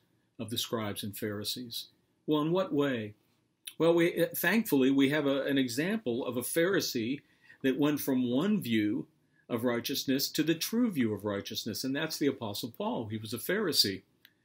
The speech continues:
And if you go to Philippians three, he talks about, well, my view of righteousness basically was where I came from, what I achieved, my moral performance,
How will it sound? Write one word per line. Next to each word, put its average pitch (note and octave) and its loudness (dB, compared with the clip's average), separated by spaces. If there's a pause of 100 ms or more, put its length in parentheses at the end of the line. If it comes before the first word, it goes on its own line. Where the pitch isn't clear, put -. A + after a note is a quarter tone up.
(600)
And B2 -2
if B2 0
you C#3 -2
go D3+ 4
to D#3+ 2
Philippians D3+ 2
three, F3 2
he C#3+ -8
talks E3 -4
about, C3 -2 (240)
well, C#3 0
my D3 0
view E3 0
of C3+ -4
righteousness D3 0 (260)
basically D3+ 0
was A#2+ 0 (180)
where C#3+ 0
I A#2 -2
came C#3 -4
from, E3+ -4
what C3 -4
I C3+ -2
achieved, C#3 -2 (540)
my A2+ -8
moral B2+ 2
performance, C#3+ 0